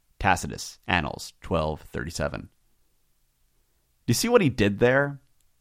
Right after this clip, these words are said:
He addressed the emperor as an equal, and then warned against the hubris that led to his own downfall, and gave an explanation for his rebellion, which was basically,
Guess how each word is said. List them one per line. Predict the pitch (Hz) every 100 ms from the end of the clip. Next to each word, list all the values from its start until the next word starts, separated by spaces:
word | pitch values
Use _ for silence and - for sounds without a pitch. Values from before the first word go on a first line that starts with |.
| _ _
He | 135
addressed | 143 151 185 -
the | 160
emperor | 113 107 107 104 -
as | 101
an | 95 -
equal, | 87 - 73 - - _ _ _ _ -
and | 120
then | 143 127
warned | 113 165 180
against | 151 113 107 -
the |
hubris | 104 131 107 95 -
that | 98
led | 107 101
to | 98
his | 85
own | 95 107 110
downfall, | 78 65 - 64 50 50 - _ - -
and | 113
gave | 110 139
an | 135
explanation | 123 - - 113 123 110
for | 95 98
his | 85
rebellion, | 82 82 117 113 80 67
which | 90 90
was | 82 -
basically, | - 113 117 101 - 73 76